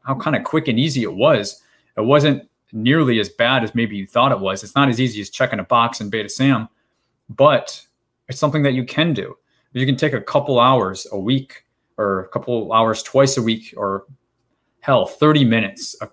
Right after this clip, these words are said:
you know, every other day, right? To just employ and practice the skill, the strategy. You have to practice it. And just let it, let it be like a game. That's another thing that we talk about the interview with, uh,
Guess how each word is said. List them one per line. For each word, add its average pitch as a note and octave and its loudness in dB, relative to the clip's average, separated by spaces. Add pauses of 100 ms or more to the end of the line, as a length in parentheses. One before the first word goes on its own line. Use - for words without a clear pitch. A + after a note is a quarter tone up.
you A#2 -4
know, G#2+ -2
every A#2+ 0
other A2 -2
day, G2 -4
right? A2 -4 (1300)
To C#3+ -4
just C#3 -2
employ B2+ 2
and A2+ -8
practice A#2+ -2
the A2+ -10
skill, B2 -4
the A2 -8
strategy. A2+ -2
You B2 0
have C#3 0
to B2 -6
practice - -4
it. E2+ -12 (1080)
And A#2 -2
just B2 -6
let D3+ 4
it, C#3+ -2
let C#3+ 4
it C#3+ 0
be D#3+ 2
like D3 2
a C#3 4
game. A2 0
That's G#2+ -4
another C3 2
thing C3+ 0
that A2+ 0
we A#2 -6
talk B2+ 0
about A#2 0
the A2+ -2
interview A2 -2 (360)
with, A#2 -2
uh, G2+ 4